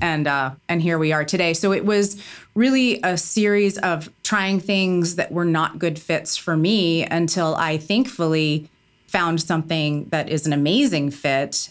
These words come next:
and has so much flexibility in the things that we can offer that align with our beliefs.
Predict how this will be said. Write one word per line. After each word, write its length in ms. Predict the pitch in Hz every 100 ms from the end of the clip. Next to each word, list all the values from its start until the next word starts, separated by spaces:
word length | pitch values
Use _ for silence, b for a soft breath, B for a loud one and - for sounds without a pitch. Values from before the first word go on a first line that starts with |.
| _
and 180 | 185 170
has 320 | 175 170 151
so 420 | - - 202 220
much 320 | 226 170 -
flexibility 1160 | - 170 156 - 156 131 170 208 165 151 151 -
in 120 | 185 170
the 100 | 156
things 420 | 175 185 180 165
that 140 | -
we 100 | 160
can 200 | 151 156 -
offer 580 | 185 220 151 147 147 151 _ _ _
that 100 | 196
align 380 | 170 165 185 185
with 120 | 160
our 120 | 160
beliefs. 840 | 147 143 170 277 151 156 - -